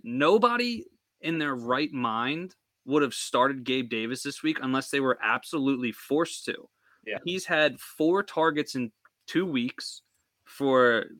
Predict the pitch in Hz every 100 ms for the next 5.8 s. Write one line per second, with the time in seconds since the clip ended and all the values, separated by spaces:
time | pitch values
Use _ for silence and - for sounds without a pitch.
0 | - 113 113 107 87 85 123 131 160 170
1 | 160 127 120 123 147 147 - 120 120 -
2 | - - - - _ _ _ _ _ -
3 | - 139 143 131 156 160 170 165 151 147
4 | 160 175 170 170 180 202 123 110 - _
5 | _ _ _ - - 135 123 113